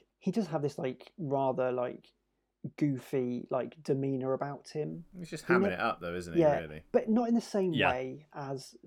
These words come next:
Speaker 1: let's say, uh, Dracula in Van Helsing. That was ham. And it's not, and it's not menacing enough, is it? It's not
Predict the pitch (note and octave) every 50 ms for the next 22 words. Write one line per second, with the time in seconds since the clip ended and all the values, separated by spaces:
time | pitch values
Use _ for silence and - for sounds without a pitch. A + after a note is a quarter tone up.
0 | - - D#3+ D3+ C#3 - - - - - C#3 C3 B2+ B2+ B2+ - - - D3 C3+
1 | C3 C3 D3+ C#3+ - D3 B2 - - - - C3+ A#2 - - _ _ - D3+ C#3
2 | C3+ C3 C#3 B2+ B2+ B2+ C3 B2 A#2+ - - - - _ _ - D#3 E3 E3 G3
3 | - - - - C#3 A#2+ A2 - - - _ _ _ _ _ _ _ _ _ _
4 | _ _ _ _ _ _ - E3 E3 D#3 - - G3+ G#3+ G3 - - _ _ _
5 | - F3+ F3 F3 - G3+ - D#3+ D#3+ E3+ F3 F3 E3+ - - C3 A#2+ A#2 A#2+ A#2+
6 | A#2 - - D3 - C3 C3 - - C#3+ - - E3 E3 C#3+